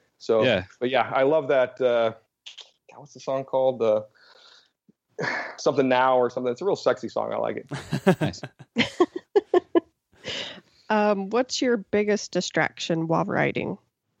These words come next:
Speaker 1: Uh, the internet. <laughs> Um, no, you know, when I wrote Lady Pendragon,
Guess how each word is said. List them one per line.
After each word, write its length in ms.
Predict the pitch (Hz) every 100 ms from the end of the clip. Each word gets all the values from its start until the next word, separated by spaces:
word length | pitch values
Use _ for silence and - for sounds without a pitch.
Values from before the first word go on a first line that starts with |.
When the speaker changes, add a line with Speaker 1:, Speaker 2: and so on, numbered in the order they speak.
| -
Speaker 1:
Uh, 300 | 131 131 127
the 80 |
internet. 380 | 156 165 131 101 - _ - -
<laughs> 1080 | 143 - - 143 170 302 - 403 208 349 226 339 277 - - - - - - - - - _
Um, 600 | - 143 139 131 131 123 117 _ _ _ _
no, 300 | - 170 170
you 140 | 139 147
know, 60 |
when 100 | 165
I 20 | 175
wrote 180 | 214 196
Lady 180 | 202
Pendragon, 720 | 165 196 214 156 123 117 123